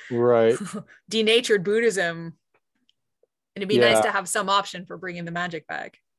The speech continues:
Speaker 1: Yeah, I had a conversation, I don't wanna say the person's name, or, but yesterday with a person from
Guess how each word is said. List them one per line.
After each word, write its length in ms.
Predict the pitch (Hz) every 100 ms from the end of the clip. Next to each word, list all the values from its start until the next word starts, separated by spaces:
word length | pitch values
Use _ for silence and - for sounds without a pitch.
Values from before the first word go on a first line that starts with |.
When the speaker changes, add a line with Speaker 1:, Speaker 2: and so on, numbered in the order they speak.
| _ _ _ _ _ -
Speaker 1:
Yeah, 320 | 120 113 104
I 40 | 101
had 140 | 117
a 60 | 101
conversation, 720 | 113 107 101 113 - 101 113 -
I 40 |
don't 120 | 110
wanna 200 | 117 98 - _ _ _
say 180 | - 101
the 100 | 98
person's 360 | 95 90 95
name, 180 | 95 98
or, 140 | 98 101
but 200 | 117 - - 113
yesterday 420 | 107 - 98 98
with 240 | 98 95
a 100 | 110 104 -
person 380 | - 98 - 95
from 400 | - 95 90 87